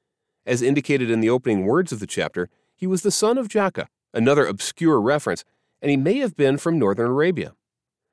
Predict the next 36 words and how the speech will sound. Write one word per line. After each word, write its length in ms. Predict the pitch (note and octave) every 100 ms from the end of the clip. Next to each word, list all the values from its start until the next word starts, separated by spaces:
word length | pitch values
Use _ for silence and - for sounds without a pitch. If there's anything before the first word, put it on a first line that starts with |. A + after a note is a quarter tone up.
| _
That's 260 | - B3+ -
all 140 | C4+
the 80 | A3+
history 300 | F3 - F3+
we 140 | C3+ A#2
have. 340 | F#3 E3 D#2 _ _ _ _ _ -
I 60 | C#3+
suspect 480 | E3 - A3+ A#3
most 260 | F#3 A3+ -
readers 300 | A3+ G#3+ G3
of 60 | F#3
the 60 |
Bible 360 | F3 F3 E3+ D#3+
have 200 | D3+ C#3+
never 240 | D3 G#3
spent 380 | G#3+ - A3+ -
more 220 | D#3+ F#3+
than 100 | F#3
a 60 | F#3
moment 340 | F#3+ G3 F#2+
considering 460 | - G#2 C#3 C3 A#2+
his 180 | G#2 F#2+
name, 460 | G#2 B2+ D#3+ F3
his 240 | A#2+ F2+ D3
reputation, 640 | D3 C#3 - D3 E3+ D3 _ _ _
or 120 | F3 F3+
his 180 | F#3
single 480 | - - F#3 A3 B3
puzzling 420 | - F#3+ F3+ F#3
appearance 460 | F#3 - F#2 G2 -
in 60 | D3+
Scripture. 440 | - G3+ - - _ _ _ _ _ _ _ _
Actually, 360 | D3 E3 C#3+ G2+ _ _
that's 180 | B2+ -
not 200 | D#3 A#3
unusual. 580 | D#3 A#2 A3+ E3 G#2